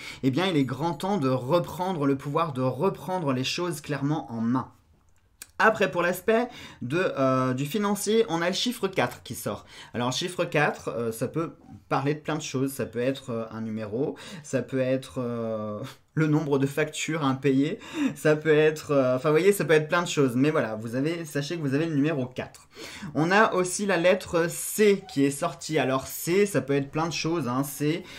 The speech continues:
C, pourquoi pas, ça pourrait nous parler de contrat. Contrat, en plus, on a, euh, le pentacle qui est à côté.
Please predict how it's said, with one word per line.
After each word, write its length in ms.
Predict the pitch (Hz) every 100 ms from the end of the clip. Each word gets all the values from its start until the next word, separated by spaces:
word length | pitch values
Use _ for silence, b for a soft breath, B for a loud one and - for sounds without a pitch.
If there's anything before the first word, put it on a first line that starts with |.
| B
C, 240 | - 185 220
pourquoi 380 | 175 160 156
pas, 180 | 143 160
ça 140 | 196 139
pourrait 200 | 135 139
nous 100 | 135
parler 220 | 135 147
de 80 | 147
contrat. 500 | 160 156 131 123 147
Contrat, 360 | 117 - 127 151
en 160 | 135
plus, 460 | - 135 151 170 -
on 160 | 113
a, 300 | 117 127 120
euh, 60 | 113
le 120 | 117
pentacle 480 | 117 123 139 135 -
qui 120 | - 110
est 20 |
à 80 | 110
côté. 420 | 131 123 165